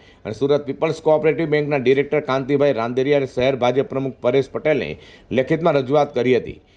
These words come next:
અને જણાવ્યું હતું કે એસ સી એસ ટી સમાજમાં ભભૂકી ઉઠેલા આક્રોશને ન્યાય આપી મુખ્ય પદો પર એસ સી એસ ટી જ્ઞાતિના કાર્યકર્તાઓનો સમાવેશ કરવામાં આવે. વધુમાં કહ્યું હતું કે એસ સી એસ ટી સમાજ શહેર ભાજપ સાથે સંકળાયેલો રહ્યો છે, તે વર્ષોથી ચાલી આવેલી પરંપરાને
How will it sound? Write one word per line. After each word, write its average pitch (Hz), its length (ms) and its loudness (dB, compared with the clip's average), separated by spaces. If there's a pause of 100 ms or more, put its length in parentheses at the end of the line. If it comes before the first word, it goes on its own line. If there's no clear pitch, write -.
(140)
અને 98 140 -6
જણાવ્યું 143 380 0
હતું 165 160 -6
કે 160 140 2
એસ 151 140 -4
સી 165 180 -2
એસ - 80 -6
ટી 156 180 -8
સમાજમાં 151 540 0
ભભૂકી 131 320 -2
ઉઠેલા 143 320 2
આક્રોશને 143 400 -4
ન્યાય 123 260 0
આપી 135 240 -4 (360)
મુખ્ય 143 360 0
પદો 151 260 4
પર 151 160 4
એસ 131 200 -2
સી 151 160 0
એસ 147 60 -4
ટી 147 160 -4 (180)
જ્ઞાતિના 135 500 0 (340)
કાર્યકર્તાઓનો 160 680 -2
સમાવેશ 139 320 -2
કરવામાં 104 320 -2
આવે. - 160 -8 (380)
વધુમાં 104 320 -2
કહ્યું 123 260 4
હતું 131 180 -2
કે 127 60 2 (120)
એસ 120 140 -6
સી 131 120 0
એસ 127 80 -2
ટી 131 200 -6
સમાજ 131 320 -2
શહેર 131 180 4
ભાજપ 117 380 0
સાથે 151 260 0
સંકળાયેલો 113 560 -2
રહ્યો 151 160 4
છે, 92 160 -4 (380)
તે - 60 -10
વર્ષોથી 147 500 0
ચાલી 156 220 2
આવેલી 160 280 2
પરંપરાને 143 600 0